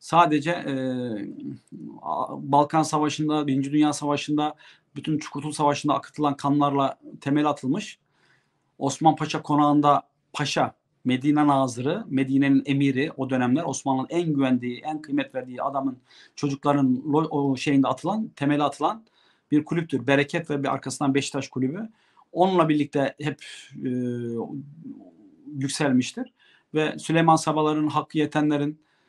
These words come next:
daha nice nice isimlerin, Ahmet Fetkevi Aşeniler'in,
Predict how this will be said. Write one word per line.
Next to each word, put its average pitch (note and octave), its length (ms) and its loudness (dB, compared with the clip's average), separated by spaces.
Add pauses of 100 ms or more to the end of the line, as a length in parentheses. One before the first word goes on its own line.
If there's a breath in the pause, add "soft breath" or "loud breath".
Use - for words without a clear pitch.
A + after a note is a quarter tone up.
(260)
daha D3 200 4
nice E3 380 4
nice C#3+ 200 2
isimlerin, C3+ 580 0 (1300)
Ahmet D#3 340 2
Fetkevi E3 460 6
Aşeniler'in, D3 640 4